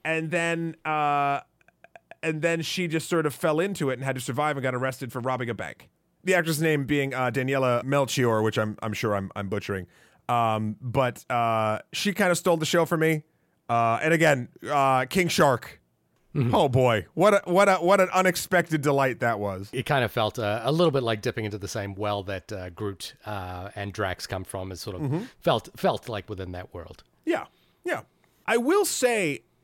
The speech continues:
Speaker 1: it was the first, like, of the action films, I guess, or, like, big, big budget comic book movies in a little bit that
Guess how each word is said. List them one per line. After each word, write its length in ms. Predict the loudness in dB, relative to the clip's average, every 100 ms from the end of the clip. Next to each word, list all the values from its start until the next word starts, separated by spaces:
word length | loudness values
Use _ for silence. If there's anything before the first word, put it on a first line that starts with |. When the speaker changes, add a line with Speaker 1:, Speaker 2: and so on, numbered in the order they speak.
| _
Speaker 1:
it 140 | -2 0
was 200 | 0 -2
the 80 |
first, 500 | -4 -4 -2 -2 -6 -18 _ _
like, 300 | -4 -4 -4
of 260 | -2 -2 -2
the 340 | -2 -2 -2 -6 -12 _ _
action 500 | -4 -4 -4 -4 -4
films, 640 | -4 -4 -2 -2 -6 -10 -6
I 120 | -6
guess, 260 | -2 -4 -4
or, 120 | -4
like, 200 | -2 -2
big, 300 | -2 -4 -4
big 220 | -4 -2
budget 320 | -2 -2 -4 -6
comic 260 | -4 -4
book 140 | -6 -8
movies 280 | -6 -6
in 80 | -6
a 60 | -6
little 180 | -6 -6
bit 260 | -8 -8 -12 _ _
that 420 | -6 -2 -2 -4